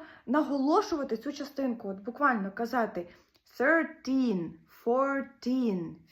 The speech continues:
«fifteen», «sixteen». І вам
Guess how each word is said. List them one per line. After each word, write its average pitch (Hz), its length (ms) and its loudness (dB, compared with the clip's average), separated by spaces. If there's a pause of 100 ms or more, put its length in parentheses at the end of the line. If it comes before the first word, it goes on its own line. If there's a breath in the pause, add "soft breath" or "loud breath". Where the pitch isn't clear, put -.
(160)
«fifteen», 247 1160 -2 (160)
«sixteen». 240 1040 -6 (380 loud breath)
І 247 100 -4
вам 285 360 6